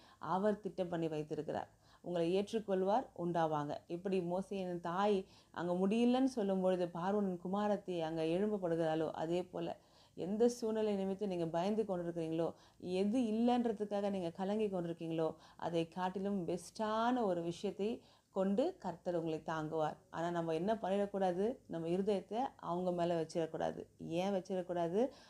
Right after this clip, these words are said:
அவங்களும் ஒரு குறிப்பிட்ட காலம் வரை மட்டும்தான் நம்மை பராமரிக்க முடியும். ஆனா, யோபு சொல்றாரு, "ஆண்டவரே, உம்முடைய பராமரிப்பு என் ஆவியை காப்பாற்றினது" அப்படின்னு சொல்லி.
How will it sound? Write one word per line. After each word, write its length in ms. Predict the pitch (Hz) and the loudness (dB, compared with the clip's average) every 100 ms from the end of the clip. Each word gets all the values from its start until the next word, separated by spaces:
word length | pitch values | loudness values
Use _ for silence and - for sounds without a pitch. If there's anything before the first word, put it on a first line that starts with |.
| - | -8
அவங்களும் 480 | - 175 208 233 | -4 0 0 2
ஒரு 160 | 254 175 | 2 2
குறிப்பிட்ட 440 | 185 190 190 175 | 0 -2 -2 -4
காலம் 340 | 175 175 175 175 | -4 0 0 0
வரை 200 | 170 170 | 0 0
மட்டும்தான் 400 | 165 165 180 202 | -2 -4 -4 -2
நம்மை 180 | 202 156 | -2 -2
பராமரிக்க 560 | 156 160 165 151 151 | -4 -2 0 -2 -4
முடியும். 360 | 151 151 151 139 - - | -4 -2 0 -2 -8 -18
ஆனா, 340 | - 156 156 156 | -8 -4 -4 -4
யோபு 320 | 175 175 185 196 190 | 0 2 2 0 -2
சொல்றாரு, 400 | 156 156 147 143 | -2 0 0 -2
"ஆண்டவரே, 600 | - 160 160 165 190 175 - - | -4 -4 -2 0 0 0 -4 -16
உம்முடைய 280 | - 170 165 | -8 0 2
பராமரிப்பு 720 | 160 165 185 220 220 190 180 | 2 0 -2 0 2 2 0
என் 120 | 165 | -4
ஆவியை 360 | 160 170 180 170 - | -4 -2 0 -2 -2
காப்பாற்றினது" 640 | 170 - 180 180 175 165 165 | -4 -2 -6 -4 -4 0 -2
அப்படின்னு 200 | 156 156 | -2 -6
சொல்லி. 360 | 151 151 147 | -6 -4 -4